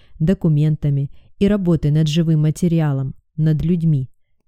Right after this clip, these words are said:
Различие между тем, что совершалось в прошлом,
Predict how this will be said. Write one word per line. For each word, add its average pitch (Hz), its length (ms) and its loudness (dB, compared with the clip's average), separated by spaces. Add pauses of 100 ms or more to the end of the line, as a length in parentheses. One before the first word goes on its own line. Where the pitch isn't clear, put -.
Различие 160 640 2
между 143 340 0
тем, 190 380 -4 (340)
что - 240 -2
совершалось 151 680 -2
в - 40 -20
прошлом, 156 600 -2